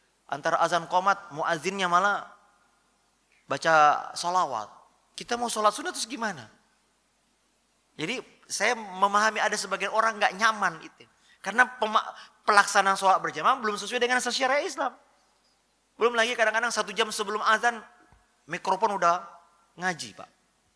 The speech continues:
Ya, jam empat subuh udah ngaji tuh. Gimana orang mau sholat tahajud di rumah? Ya,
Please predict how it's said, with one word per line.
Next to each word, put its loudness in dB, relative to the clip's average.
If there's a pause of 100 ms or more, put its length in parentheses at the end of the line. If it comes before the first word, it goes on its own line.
(880)
Ya, -8
jam -10
empat 2
subuh -4
udah 2
ngaji -6
tuh. -20 (320)
Gimana -6
orang 0
mau -6
sholat 0
tahajud -6
di -10
rumah? -14 (1900)
Ya, -8